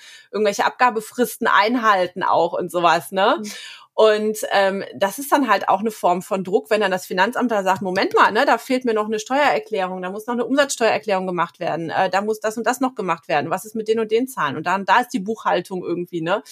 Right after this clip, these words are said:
Speaker 1: Das ist dann halt auch so ein Druck, ähm, dass du denkst, so, „Oh mein Gott, ne, das ist heftig.“ Und das dann irgendwie so noch nachts oder abends dann quasi nachzuarbeiten und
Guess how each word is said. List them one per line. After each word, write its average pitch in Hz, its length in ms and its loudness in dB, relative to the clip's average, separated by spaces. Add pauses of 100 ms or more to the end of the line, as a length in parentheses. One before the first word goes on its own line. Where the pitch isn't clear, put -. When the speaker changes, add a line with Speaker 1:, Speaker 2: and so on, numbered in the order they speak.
(480)
Speaker 1:
Das 214 100 2
ist 269 160 0
dann 254 160 4
halt 233 160 4
auch 285 220 6
so - 100 -4
ein 226 100 0
Druck, 202 520 2
ähm, 247 180 2
dass 233 180 -2
du 233 100 -8
denkst, 220 260 -2
so, 226 120 -4
„Oh 208 100 -4
mein 208 360 0
Gott, 214 400 0
ne, 190 260 2
das 196 200 0
ist - 360 -8
heftig.“ 185 640 0
Und 175 120 -8
das 220 160 -2
dann 226 160 -2
irgendwie 214 320 -4
so 196 240 -6
noch 190 300 -4
nachts - 440 0
oder 180 240 0
abends 190 320 2
dann 202 160 -6
quasi 185 340 -8
nachzuarbeiten 180 1040 -4
und 185 340 -6